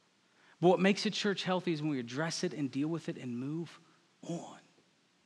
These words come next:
We follow Jesus. This church did. Philippians, known as a great church, still had plenty of things to work through.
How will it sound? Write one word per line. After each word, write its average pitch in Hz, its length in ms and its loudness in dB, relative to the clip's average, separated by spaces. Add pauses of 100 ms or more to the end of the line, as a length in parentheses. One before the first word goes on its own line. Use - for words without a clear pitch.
(880)
We 170 100 -4
follow 247 380 4
Jesus. - 680 -8 (280)
This - 160 4
church - 300 0
did. 160 180 -4 (140)
Philippians, 180 420 2
known 185 160 6
as 196 80 4
a 190 60 6
great 185 240 6
church, - 440 -4 (420)
still 139 200 0
had 123 140 -4
plenty 135 280 0
of 147 60 0
things 156 240 -2
to 143 80 -4
work 123 240 -10
through. 135 260 -16